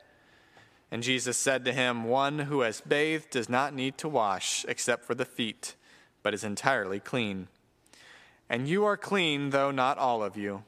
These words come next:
For Jesus knew who was to betray him, and for this reason he said, "Not all of you are clean." After Jesus had washed their feet, he put on his robe and returned to the table.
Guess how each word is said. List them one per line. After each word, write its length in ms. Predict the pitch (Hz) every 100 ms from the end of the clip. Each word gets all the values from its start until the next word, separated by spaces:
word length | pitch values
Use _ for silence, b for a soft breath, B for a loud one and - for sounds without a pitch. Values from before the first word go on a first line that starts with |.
| _ _ _ _ _ _ b b -
For 120 | 113
Jesus 380 | 113 110 113 135
knew 280 | 131 139
who 120 | 135 131
was 180 | 127
to 100 | -
betray 440 | 131 127 143 131 113
him, 240 | 107 104
and 120 | 107
for 100 | 120
this 260 | 120 120 -
reason 400 | 139 131 113 104
he 140 | 120
said, 380 | 110 - 120 117
"Not 320 | 120 127 135
all 380 | - 123 117 110
of 160 | 104 110
you 300 | 107 101 104
are 160 | 101 101
clean." 560 | - 131 113 92 90 _ b b b b b b b b b b -
After 460 | 147 147 165 160 143
Jesus 320 | 156 147 127
had 160 | 135
washed 460 | 120 139 139 135 -
their 180 | 127 113
feet, 360 | - 151 143
he 120 | 127 117
put 260 | - 151
on 220 | 139 127
his 180 | 120 107
robe 460 | 117 135 135 135 131
and 160 | 120
returned 480 | 110 - 147 147 139
to 80 | 127
the 80 | 117
table. 540 | - 113 98 101 95